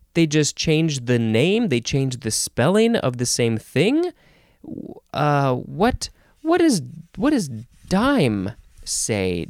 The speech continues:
D I M E. Uh, this is, this is fascinating. And, like, why, I just don't understand, like, what, what, what? Uh, let's see. Yes, from the Anglo-French dism or dime. I guess they pronounced it dime,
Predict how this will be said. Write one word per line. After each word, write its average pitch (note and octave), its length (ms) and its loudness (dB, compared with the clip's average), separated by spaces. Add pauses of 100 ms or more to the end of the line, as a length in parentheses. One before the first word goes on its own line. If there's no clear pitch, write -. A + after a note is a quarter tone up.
(120)
D B2+ 180 0
I B2 140 0
M A#2+ 280 -2
E. G#2+ 420 -2 (580)
Uh, G2+ 580 -2 (420)
this F#3 220 -2
is, A#2 260 0
this - 220 -2
is A#2 140 -6
fascinating. G#2 720 -4
And, B2 120 0
like, B2+ 240 0 (1000)
why, D3+ 440 0 (100)
I D3+ 100 0
just D#3+ 200 -2
don't E3 160 4
understand, D#3 480 0
like, - 200 -4
what, D3 220 -4
what, F#3+ 260 -4
what? B3+ 300 -2 (680)
Uh, A#2+ 240 2
let's A2+ 220 -4
see. G2 120 -2
Yes, E3+ 380 0
from A#2+ 260 0
the A2+ 140 0 (180)
Anglo-French B2 1000 0 (360)
dism F#3 520 4
or C3 220 0 (320)
dime. C3 380 2
I A#2+ 80 0
guess C3 180 -2
they B2+ 100 -2
pronounced A#2+ 460 -2
it G#2 160 -4
dime, A#2+ 480 0